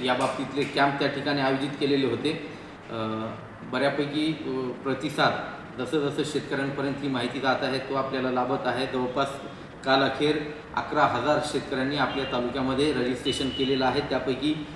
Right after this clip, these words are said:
पाच हजार लोकांचे फार्मर आयडीसुद्धा त्या ठिकाणी आपण तयार करून घेतलेले आहेत. आपल्या सर्वांच्या माध्यमातून माझी बार्शी तालुक्यातील सर्व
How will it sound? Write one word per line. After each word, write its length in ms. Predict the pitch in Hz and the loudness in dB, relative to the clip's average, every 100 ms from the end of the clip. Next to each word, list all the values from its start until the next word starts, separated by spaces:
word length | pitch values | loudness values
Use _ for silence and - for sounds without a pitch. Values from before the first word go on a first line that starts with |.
| - - | -10 2
पाच 220 | 135 - | 4 4
हजार 260 | 139 151 135 | 4 4 4
लोकांचे 440 | 127 139 135 151 | 2 0 0 -2
फार्मर 440 | 139 131 131 135 139 | 0 0 2 0 0
आयडीसुद्धा 720 | 135 123 135 - 120 139 214 - - - | 0 2 -2 -4 0 2 2 0 -8 -2
त्या 80 | 139 | 0
ठिकाणी 380 | 127 135 139 135 | 0 0 2 2
आपण 240 | 131 139 139 | 0 0 0
तयार 180 | 139 135 | 2 2
करून 280 | 135 131 123 | 0 0 0
घेतलेले 360 | 127 127 110 | 0 0 -2
आहेत. 200 | 107 127 - - - - - | -2 -4 -6 -10 -12 -12 -4
आपल्या 580 | 120 143 147 151 - - | -2 2 4 6 4 0
सर्वांच्या 400 | 131 135 127 139 | -2 -2 -2 -2
माध्यमातून 840 | 131 123 127 127 139 151 156 - 131 | -2 -2 -2 -2 -2 -2 -4 -6 -4
माझी 320 | 127 127 139 | -2 0 0
बार्शी 320 | 127 123 131 131 | 0 0 -2 -2
तालुक्यातील 460 | 131 131 123 139 | -2 0 -2 -4
सर्व 420 | - 135 135 143 | -2 0 2 0